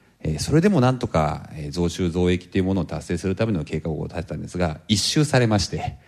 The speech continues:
あの、それなりに、あの、儲かってた店の利益をですね、今年、あの、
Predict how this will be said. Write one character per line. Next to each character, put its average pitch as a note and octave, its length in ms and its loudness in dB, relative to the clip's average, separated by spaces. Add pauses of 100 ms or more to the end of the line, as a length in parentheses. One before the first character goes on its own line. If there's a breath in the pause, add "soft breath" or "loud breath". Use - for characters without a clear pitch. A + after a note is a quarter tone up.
(580 loud breath)
あ F2 80 -2
の、 E2 100 -6
そ - 200 2
れ F3 100 4
な F3+ 140 2
り F3+ 100 2
に、 E3 320 4
あ G2+ 80 2
の、 F#2+ 320 2
儲 A#2+ 220 6
か A#2+ 120 2
っ A#2+ 40 0
て G2 100 0
た E2 100 -2
店 E2 220 0
の E2 140 0
利 F#2+ 120 2
益 E2+ 160 2
を D2+ 60 -4
で - 80 -6
す - 80 -14
ね、 D#2+ 240 -10 (400 soft breath)
今 - 80 0
年、 A#2 240 2
あ G2+ 80 0
の、 E2+ 240 0